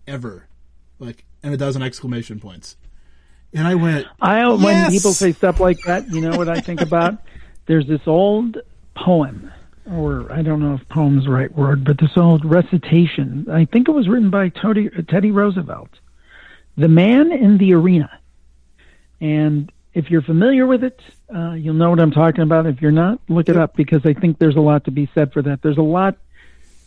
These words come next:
Speaker 2: you know, when you're sitting on the sidelines, it's a little bit easier.
Speaker 1: Oh, it, it surely is. It's amazing, but I enjoy, like, uh,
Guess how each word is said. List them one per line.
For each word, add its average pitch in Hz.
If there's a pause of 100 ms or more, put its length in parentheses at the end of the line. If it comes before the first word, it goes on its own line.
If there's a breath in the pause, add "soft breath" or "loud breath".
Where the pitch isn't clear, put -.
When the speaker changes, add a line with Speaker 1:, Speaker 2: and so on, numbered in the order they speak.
(180)
Speaker 2:
you 180
know, 175
when 165
you're 165
sitting 240
on 202
the 180
sidelines, 143
it's 131
a -
little 143
bit 131
easier. - (400)
Speaker 1:
Oh, 135
it, 131 (120)
it 151
surely 131
is. 120
It's 151
amazing, 139
but 120 (1300 soft breath)
I 156
enjoy, 156
like, 170
uh, 175